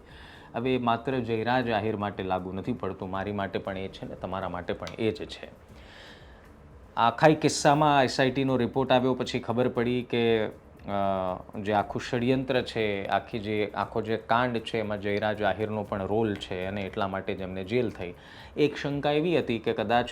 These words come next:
પોલીસ રિમાન્ડની માંગ કરશે અને કેટલીક માહિતીઓ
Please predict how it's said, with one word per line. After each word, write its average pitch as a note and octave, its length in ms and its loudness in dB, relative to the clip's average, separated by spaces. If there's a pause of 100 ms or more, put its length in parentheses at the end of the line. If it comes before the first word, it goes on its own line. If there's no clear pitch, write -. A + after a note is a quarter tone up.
પોલીસ A#2 320 -2
રિમાન્ડની A#2 500 2
માંગ G#2 300 -2
કરશે A2 320 -2
અને G2+ 120 -4
કેટલીક G2+ 380 -4
માહિતીઓ G2+ 600 -2